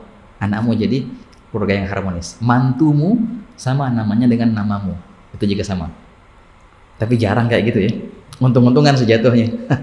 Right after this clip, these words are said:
<laughs> Susah kalau dicari. Ente namanya siapa ya? Fulan.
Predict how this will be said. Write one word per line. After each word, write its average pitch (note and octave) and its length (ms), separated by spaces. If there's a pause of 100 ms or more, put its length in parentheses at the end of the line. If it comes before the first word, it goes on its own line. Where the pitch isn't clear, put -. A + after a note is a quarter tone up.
(220)
<laughs> - 600
Susah A#2+ 240
kalau A2 160
dicari. A2 400 (800)
Ente G#2 160
namanya A#2 320
siapa A#2+ 160
ya? A#2+ 160
Fulan. A2 480